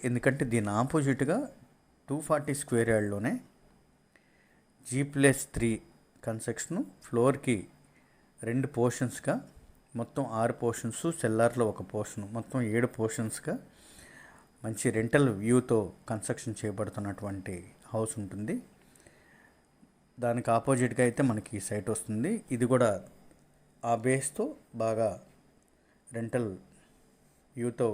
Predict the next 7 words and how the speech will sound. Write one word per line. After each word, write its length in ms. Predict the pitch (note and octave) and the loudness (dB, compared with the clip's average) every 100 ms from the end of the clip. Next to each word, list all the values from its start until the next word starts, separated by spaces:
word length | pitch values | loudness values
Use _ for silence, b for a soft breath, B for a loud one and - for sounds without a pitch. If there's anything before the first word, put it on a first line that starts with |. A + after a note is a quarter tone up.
| F#2+ A2 | -2 -6
ఉపయోగపడేటువంటి 800 | - A2 A2 A2 G#2 G#2 G#2 - | -2 0 0 -2 -2 -4 -10 -8
ప్రాపర్టీ, 440 | - G2 A2+ - G#3+ - b b b b b b _ - | -4 -4 -6 -6 -6 -6 b b b b b b _ -4
లేదా 180 | A#2 A#2 B2 | 0 2 0
ఇందా 160 | A2+ B2 | 2 0
చెప్పినట్టుగా 440 | B2 - G#2+ G#2+ - - | -2 -4 -6 -6 -8 -2
టుగెదర్‌గా 580 | C3+ B2 C3 B2 A#2+ B2+ A2+ | 0 4 4 6 6 6 4
కూడా 180 | A2 C3 | 4 2